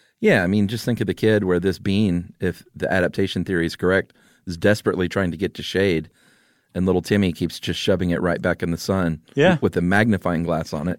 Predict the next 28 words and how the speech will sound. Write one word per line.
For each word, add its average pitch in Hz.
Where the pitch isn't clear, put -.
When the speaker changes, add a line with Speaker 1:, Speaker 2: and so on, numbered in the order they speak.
Speaker 2:
It 143
makes 175
you 208
wanna 143
shove 139
little 139
Timmy. 240
Speaker 1:
That's -
right. 180
<laughs> -
Speaker 2:
As 143
if 156
he 175
were 147
the 127
kind 147
of 123
kid 139
who 135
would 120
squish 131
a 120
ladybug 110
or 104
something. 107
Speaker 1:
Oh, 92
good -
point. 131